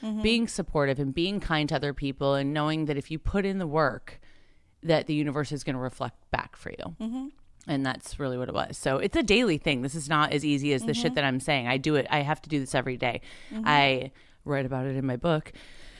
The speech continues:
Speaker 2: It's called He's Making You Crazy. Um, <laughs> but,
Speaker 1: Twenty twenty.
Speaker 2: but really, it was like kind of, you know, the, that's the journey of, of what, it, there's just so much funny stuff in this book that I
Speaker 1: Mm-hmm.
Speaker 2: wrote, and a lot of crazy stories and a lot of really sad things and really dramatic things.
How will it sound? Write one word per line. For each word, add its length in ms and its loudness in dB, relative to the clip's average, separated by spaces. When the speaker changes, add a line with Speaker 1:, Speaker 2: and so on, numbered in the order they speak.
Speaker 2:
It's 100 -18
called 180 -2
He's 140 -8
Making 220 -6
You 60 -6
Crazy. 400 0
Um, 240 8
<laughs> 500 8
but, 260 10
Speaker 1:
Twenty 200 4
twenty. 160 0
Speaker 2:
but 240 6
really, 320 6
it 80 4
was 120 0
like 200 4
kind 220 0
of, 100 0
you 160 -4
know, 220 -2
the, 380 -4
that's 280 -2
the 120 -6
journey 580 -2
of, 120 -4
of 180 -4
what, 180 0
it, 220 -4
there's 140 0
just 120 -4
so 120 -2
much 220 -8
funny 300 -6
stuff 320 -2
in 140 -4
this 160 -8
book 400 0
that 180 2
I 60 2
Speaker 1:
Mm-hmm. 100 -2
Speaker 2:
wrote, 200 2
and 340 -4
a 100 0
lot 180 4
of 120 -4
crazy 340 -4
stories 240 -6
and 80 -6
a 60 -4
lot 140 0
of 80 -12
really 180 -4
sad 480 2
things 280 -2
and 140 -6
really 200 -4
dramatic 440 -2
things. 260 -8